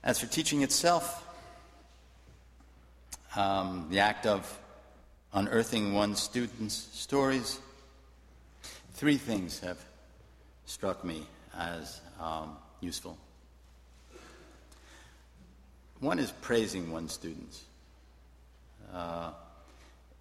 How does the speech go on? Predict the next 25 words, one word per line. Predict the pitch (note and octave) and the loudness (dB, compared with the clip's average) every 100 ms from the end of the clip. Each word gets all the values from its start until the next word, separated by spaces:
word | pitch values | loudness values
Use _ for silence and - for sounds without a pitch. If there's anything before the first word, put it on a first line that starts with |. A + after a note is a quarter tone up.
| - - - - - - - - - - | -20 -20 -14 -14 -14 -18 -20 -20 -20 -4
there | B2+ | 2
is | B2 A#2+ | 2 0
a | |
kind, | - - F3 F3 D#3+ G#2 G#2+ | -10 -6 -2 0 0 0 0
there | A#2+ | -2
is, | A#2 - - | -4 -6 0
I | A#2+ | 4
don't | A2+ | 4
know | |
if | G2 - | 2 0
it's | - | -2
a | - | 0
school, | - C3 A#2+ G#2+ | 0 2 4 4
but | G#2+ | 2
there's | A#2+ | 0
sort | - - D#3 | -2 0 2
of | G#2 | 2
a | |
theory | - - D3 B2 G#2+ F#2 | 0 0 2 4 4 2
of | E2 - - - | -4 -14 -16 -2
pedagogy | G2+ F#2 F2 F2 E2 | 0 2 2 0 -2
that | E2 D#2 - - - - F#2+ | -4 -4 -6 -14 -16 -14 -6
gets | G2 F2+ | -6 -4
the | F#2 | 0
idea | E2+ E2+ F2 F2 | 0 0 -2 -4